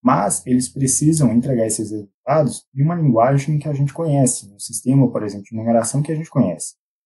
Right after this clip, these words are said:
O sistema digital, ele trabalha com zeros e uns. Os seres humanos trabalham com números decimais.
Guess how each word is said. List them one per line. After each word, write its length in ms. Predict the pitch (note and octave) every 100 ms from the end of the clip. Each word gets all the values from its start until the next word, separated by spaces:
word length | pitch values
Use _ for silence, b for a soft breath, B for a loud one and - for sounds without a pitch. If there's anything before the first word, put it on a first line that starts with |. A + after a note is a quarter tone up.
| _
O 40 |
sistema 360 | - - B2+ B2+
digital, 460 | G2+ G2+ C3 C#3+
ele 100 | G#2
trabalha 380 | - G#2 - C3
com 100 | D3
zeros 320 | B2 A#2+ C#3
e 40 | E3
uns. 380 | C#3+ A2+ - _ _ _ -
Os 120 | -
seres 220 | A2+ A2
humanos 360 | G#2+ A#2+ C#3+ A#2
trabalham 340 | G#2+ G2+ A#2
com 160 | - A#2+
números 380 | A2 C#3+ D3
decimais. 640 | - C#3 - C#3+ F#2 E2